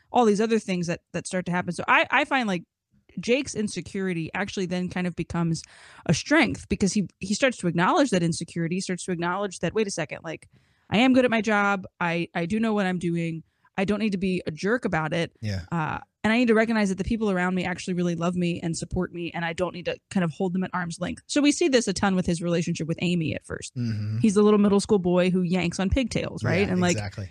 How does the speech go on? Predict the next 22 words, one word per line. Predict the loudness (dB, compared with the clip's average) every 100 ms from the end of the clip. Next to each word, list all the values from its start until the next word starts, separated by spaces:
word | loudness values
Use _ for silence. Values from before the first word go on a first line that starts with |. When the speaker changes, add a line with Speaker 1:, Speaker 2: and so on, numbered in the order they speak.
| 2
Speaker 1:
is | 4
just | 4 6
poking | 6 6 4 0
fun | 4 4
at | 6
her, | 4 4
but | 2
in | 2
reality, | 2 4 4 4 2 0
like, | 0
he | -2
actually | -2 -4
really | -2 -2 -4
respects | -4 -6 -4 -6
her | -6
and | -4
he |
really | -4 -2
likes | -2 -4 -6
her |
and | -10 -6
probably | -2 -2 -2